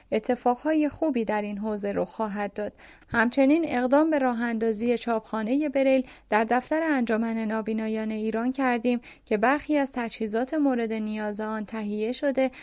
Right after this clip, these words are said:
و برخی نیز در دست تهیه است. امیدواریم با حمایت افراد نیکوکار و نهادهایی که دغدغه مسئولیت اجتماعی دارند،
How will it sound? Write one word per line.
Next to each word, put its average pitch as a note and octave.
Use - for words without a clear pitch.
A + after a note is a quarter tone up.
و -
برخی C4
نیز C#4+
در A3
دست G#3
تهیه A3
است. -
امیدواریم A3
با A3+
حمایت A3+
افراد C#4
نیکوکار A3
و G#3+
نهادهایی A#3+
که C#4+
دغدغه A3+
مسئولیت A#3
اجتماعی G#3+
دارند، G#3+